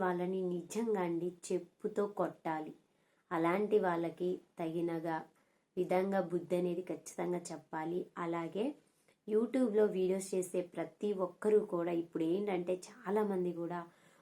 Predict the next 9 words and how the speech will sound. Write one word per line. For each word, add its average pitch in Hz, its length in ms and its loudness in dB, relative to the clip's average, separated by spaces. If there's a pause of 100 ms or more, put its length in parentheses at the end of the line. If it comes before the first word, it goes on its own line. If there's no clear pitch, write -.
వాళ్ళ 190 320 4 (180)
వీడియోలు 185 400 2 (100)
వైరల్ 170 460 0
అవ్వాలని, 165 600 -4 (140)
లేదా 160 240 -2 (540)
వాళ్ళు 175 320 2 (200)
మంచి 175 280 -2
మంచి, 180 300 0 (600)
ఆ, 175 80 -2